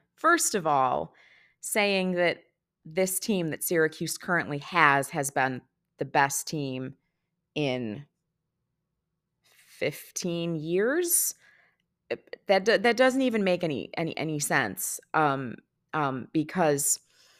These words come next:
y-, you had a, a, you, you went to the, w-, Syracuse went to the final round twice <laughs> in that time span. So I understand that what this fan is probably looking at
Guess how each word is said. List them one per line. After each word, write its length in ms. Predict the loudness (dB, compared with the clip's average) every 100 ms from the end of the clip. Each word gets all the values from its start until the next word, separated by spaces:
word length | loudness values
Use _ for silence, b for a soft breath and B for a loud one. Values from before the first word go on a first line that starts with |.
| b b b _
y-, 120 | -12 -10
you 260 | -6 -4 2
had 300 | 8 8 8
a, 60 | 0 -4
a, 100 | -4 -4 -6 -2
you, 220 | -2 -2
you 340 | -4 -4 -2 2
went 200 | 2 2
to 60 | 0
the, 140 | -2 -16 -12
w-, 240 | -6 -6 -6 _ -6
Syracuse 520 | 4 4 6 2 4
went 180 | 2 2
to 80 |
the 80 | -2
final 400 | 2 4 4 4
round 280 | 6 4 2
twice 680 | 0 0 0 -2 -4 -4 -6 B B
<laughs> 340 | B 0 4
in 140 | 4 4 4
that 200 | 2 4
time 280 | 2 2
span. 520 | 0 -2 -2 -2 -6 -10 B B B B B B _ _ _ _ _ _ _ _ _
So 580 | -12 4 6 6 4 -2 _ _ _ _ _ _ _
I 160 | 8 8
understand 840 | 8 4 2 2 2 4 4 4
that 180 | 0 2
what 180 | 2 2
this 240 | 2 2
fan 260 | 0 0 -2
is 120 | -4
probably 500 | 0 2 2 0 -2
looking 400 | -2 -4 -4 -2
at 220 | 0 -2